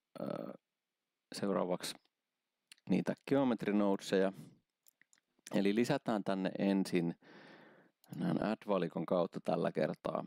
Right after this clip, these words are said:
Shift ja A on pikanäppäin siis tälle. Lisätään täältä add ja kurve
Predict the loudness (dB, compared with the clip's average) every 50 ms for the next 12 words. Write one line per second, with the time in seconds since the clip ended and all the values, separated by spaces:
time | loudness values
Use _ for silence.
0 | -8 -6 0 0 0 0 0 -2 -2 0 2 2 2 2 2 0 0 -4 -6 -8
1 | -10 _ -16 -16 -10 -4 0 0 2 2 2 0 0 -4 -6 -6 -4 -4 -4 -4
2 | -6 -8 -8 -4 -2 -2 -2 -2 -2 -2 -4 -4 -6 _ _ _ _ _ _ -2
3 | 0 0 0 0 0 0 0 -2 0 0 0 0 0 -2 -2 -2 -2 -2 -4 -6
4 | -12 -16 _ -6 -6 -4 0 4 4 4 4 4 2 0 -2 -4